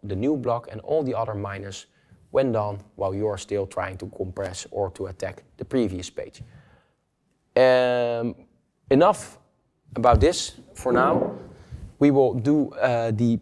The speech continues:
public and private key pairs in next session, and then you have a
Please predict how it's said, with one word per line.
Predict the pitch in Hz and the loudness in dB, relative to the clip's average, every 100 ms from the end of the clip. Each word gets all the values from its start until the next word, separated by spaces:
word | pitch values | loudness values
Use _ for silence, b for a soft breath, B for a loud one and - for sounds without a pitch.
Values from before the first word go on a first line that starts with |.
| - | 2
public | 165 139 120 | 4 4 0
and | 117 - | -2 2
private | 139 120 101 | 2 2 -2
key | - 202 | -2 -2
pairs | 202 127 104 - | 0 -2 -4 -8
in | 107 101 | -6 -4
next | 143 - | -4 -2
session, | 139 131 127 123 - - 107 | -2 -2 -4 -6 -10 -16 -8
and | 98 95 | -6 -2
then | 110 127 107 | -2 -2 -6
you | 107 | -8
have | 101 - 98 | -8 -10 -10
a | 90 | -10